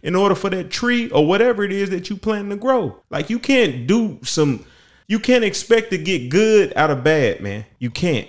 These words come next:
You just can't do that. It don't, it don't work that way. So that's what I'm saying about the relationship shit. You can't just say, "I'm gonna move in with somebody,"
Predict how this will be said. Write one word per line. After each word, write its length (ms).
You 120
just 240
can't 320
do 180
that. 380
It 200
don't, 200
it 140
don't 200
work 260
that 160
way. 340
So 180
that's 240
what 100
I'm 120
saying 240
about 260
the 80
relationship 720
shit. 420
You 240
can't 480
just 400
say, 240
"I'm 240
gonna 180
move 320
in 200
with 100
somebody," 640